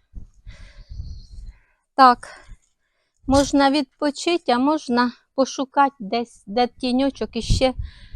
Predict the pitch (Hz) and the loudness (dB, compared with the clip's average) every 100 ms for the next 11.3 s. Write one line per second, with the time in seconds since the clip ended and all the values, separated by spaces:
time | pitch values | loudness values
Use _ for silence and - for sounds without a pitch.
0 | - - 254 247 226 233 226 208 190 196 | -10 0 2 2 0 2 0 0 -2 -2
1 | - _ _ - - - 262 294 294 311 | -8 _ _ -10 -10 -4 0 2 4 4
2 | 320 320 320 - - _ _ _ _ _ | 4 2 0 -6 -20 _ _ _ _ _
3 | _ _ _ - - - _ - - _ | _ _ _ -18 -18 -20 _ -20 -20 _
4 | _ _ _ _ - - 494 - - 302 | _ _ _ _ -8 -2 -2 0 0 2
5 | 247 202 190 214 262 247 _ - 240 - | 2 0 -2 -4 -6 -6 _ -6 -4 0
6 | 262 254 _ 247 233 440 392 392 277 277 | 0 0 _ -2 2 4 6 6 6 6
7 | 254 254 262 277 - 285 277 - 247 254 | 4 4 2 0 0 6 6 6 4 6
8 | 277 330 330 262 285 247 269 339 403 - | 6 8 6 6 4 2 0 2 0 2
9 | 262 254 - - - _ _ 254 254 302 | 0 0 -8 -20 -20 _ _ -6 0 0
10 | 262 247 262 247 - 269 - - 311 330 | 0 0 0 0 0 -4 -4 4 4 4
11 | - 262 | 0 -6